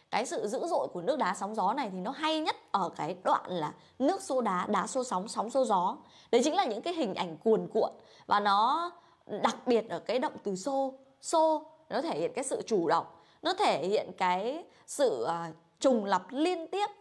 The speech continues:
Đấy, và cái nhịp, cái nhịp của cái đoạn văn này nó như thế nào? Nó nhanh, nó gấp, nó như thể hiện cái, cái sự, ừ, ừ, cuồn cuộn, cái sự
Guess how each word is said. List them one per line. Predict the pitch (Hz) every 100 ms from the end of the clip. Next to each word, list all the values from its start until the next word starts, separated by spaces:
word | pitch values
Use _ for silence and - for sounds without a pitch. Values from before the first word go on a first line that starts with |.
| _ _
Đấy, | - 185 208 -
và | - 208
cái | 269
nhịp, | 311 240 262 262 - _ - _ _
cái | 302
nhịp | 285 247 226 - -
của | 147
cái | 147
đoạn | 240 - 208
văn | 226 202
này | 185
nó |
như | 208 220
thế | 226
nào? | 233 165 - _ -
Nó | 214
nhanh, | 254 311 330 262 - _ -
nó | 190
gấp, | 214 330 381 - _ _
nó | 214
như | 262 349
thể | 349 156
hiện | 180 -
cái, | 190 190 277 349 - _
cái | - 262
sự, | 302 311 185 - -
ừ, | 202 240 - -
ừ, | 190 180 170 160
cuồn | 277 269 220 202
cuộn, | 240 104 - - _ -
cái | 214
sự | 247 269 127